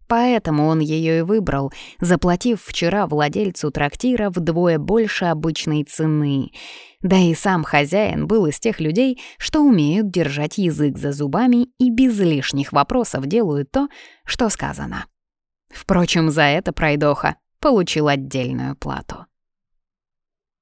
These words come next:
Юна по-прежнему лежала на длинном сундуке, заменявшем кровать. Других горизонтальных поверхностей, куда можно было бы положить потерявшую сознание девушку,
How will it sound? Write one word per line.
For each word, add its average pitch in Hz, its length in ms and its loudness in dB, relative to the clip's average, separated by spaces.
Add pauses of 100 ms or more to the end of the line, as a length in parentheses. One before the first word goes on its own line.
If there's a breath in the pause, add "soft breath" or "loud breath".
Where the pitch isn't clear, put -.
(1120)
Юна 196 400 6
по-прежнему 175 640 2
лежала 156 440 2
на 147 140 0
длинном 160 440 0
сундуке, 156 580 -2
заменявшем 165 600 -2
кровать. - 480 -8 (480 loud breath)
Других 254 440 6
горизонтальных 156 760 2
поверхностей, 151 720 0
куда 156 260 0
можно 160 380 0
было 165 240 0
бы 151 120 0
положить 147 520 -2
потерявшую 156 580 -2
сознание 151 560 0
девушку, 170 560 -2